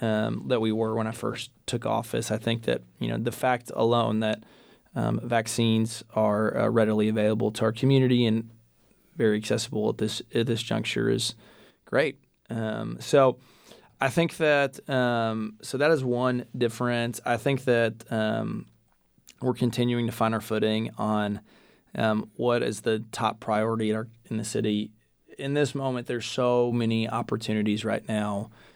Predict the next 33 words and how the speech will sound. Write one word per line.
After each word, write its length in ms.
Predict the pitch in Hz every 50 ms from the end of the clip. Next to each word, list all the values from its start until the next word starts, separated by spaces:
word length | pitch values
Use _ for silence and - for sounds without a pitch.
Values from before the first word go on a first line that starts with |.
| _ _ _ _ -
Um, 180 | - 110 107 -
I 80 | 131 123
mean, 140 | 120 117
we're 120 | 123 131 135
just 160 | 127 120 -
scratching 380 | - - 120 117 110 - 123 110
the 80 | 104
surface 420 | 107 - 107 101 - 107 - - 110
in 60 | 107
this 120 | 107 107
conversation. 840 | - 110 104 101 107 107 - - 113 110 113 113 120 117 113 117 117
So 200 | 113 - 117 113
any 180 | 120 135 131 127
listeners 420 | 123 127 120 113 127 123 117 110
out 160 | 117 113 117 -
there 160 | 123 120 110
who 80 | 110
say, 160 | 107 - 113 113
"Well, 120 | 117 120
what 120 | 135 143
about 220 | 147 139 139 135 139
this 200 | 147 139 127 -
or 60 | 127
what 140 | 131 131 131
about 240 | 127 127 123 123 -
that?" 260 | 123 120 117 113 117
I 80 | 117
don't, 260 | 120 127 127 127 - - - - - - - - - -
I 80 | - -
didn't 100 | 117 123
hear 100 | 127 117
that. 120 | - -
It's, 260 | - 127 131 - -